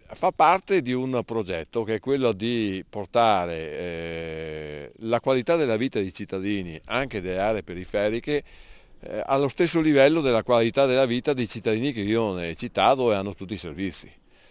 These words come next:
Cioè, la domanda che ci siamo posti allora è: è possibile in qualche maniera fare prevenzione, eh, quasi come fossimo a Belluno o a Feltre, anche in Comelico, anche in Agordino, per le malattie cardiovascolari? E la risposta è stata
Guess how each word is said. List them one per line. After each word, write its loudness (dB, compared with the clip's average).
Cioè, 2
la 4
domanda 2
che -6
ci -10
siamo 2
posti 0
allora 0
è: -6
è 2
possibile -2
in -2
qualche -2
maniera 0
fare 2
prevenzione, -2
eh, -6
quasi 2
come -4
fossimo -2
a 0
Belluno -2
o 4
a 0
Feltre, 2
anche 0
in -2
Comelico, 2
anche 0
in -4
Agordino, -2
per 6
le 4
malattie 2
cardiovascolari? -4
E 0
la 8
risposta 4
è -2
stata 4